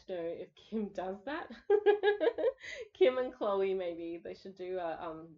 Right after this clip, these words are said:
Kardashians episode of them doing a relationship cleansing ritual. I'd love to see that.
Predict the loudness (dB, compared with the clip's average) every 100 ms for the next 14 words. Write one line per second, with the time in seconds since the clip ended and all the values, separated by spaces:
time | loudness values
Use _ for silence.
0 | _ -8 -8 -8 -10 -12 -12 -14 -12 -10
1 | -10 -10 -12 -12 -12 -10 -10 -10 -10 -10
2 | -12 -14 -14 -14 -12 -12 -10 -10 -12 -12
3 | -10 -10 -8 -8 -10 -10 -12 -10 -10 -10